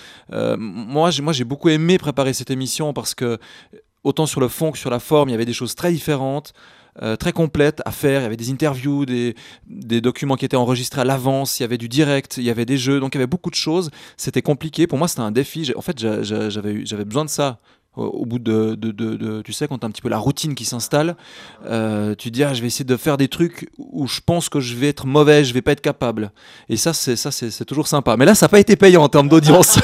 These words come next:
<laughs> Il y a eu, il y a eu des bons moments, et puis, euh, et puis voilà, ça fait partie du jeu. Enfin, bah, des fois en radio, ça marche, des fois ça marche pas.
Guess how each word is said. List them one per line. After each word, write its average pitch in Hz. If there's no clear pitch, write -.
<laughs> -
Il 131
y -
a 110
eu, 110
il 113
y 113
a 113
eu 113
des 117
bons 120
moments, 143
et 110
puis, 110
euh, 98
et 95
puis -
voilà, 123
ça 139
fait 117
partie 104
du 113
jeu. 180
Enfin, 131
bah, 127
des 113
fois -
en -
radio, 117
ça 131
marche, 120
des 120
fois 151
ça 131
marche 123
pas. 107